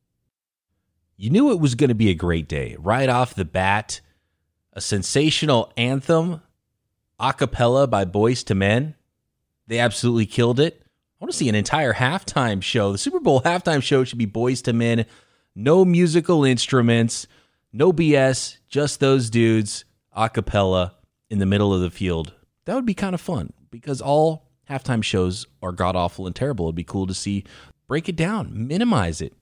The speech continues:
right? A little minimal halftime show. Just Boyz two Men, and they would be joined by rockapella. They do the Folgers song. Boom, get out of there.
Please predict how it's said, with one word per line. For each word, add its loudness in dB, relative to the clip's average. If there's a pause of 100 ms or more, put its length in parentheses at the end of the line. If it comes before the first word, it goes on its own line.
(420)
right? -8
A -8
little 0
minimal 2
halftime 0
show. 0 (320)
Just -4
Boyz 4
two 2
Men, 2
and -2
they 6
would 4
be 0
joined 2
by 4
rockapella. 2
They 2
do 2
the 2
Folgers 2
song. 2 (360)
Boom, 2
get 0
out 4
of 0
there. 4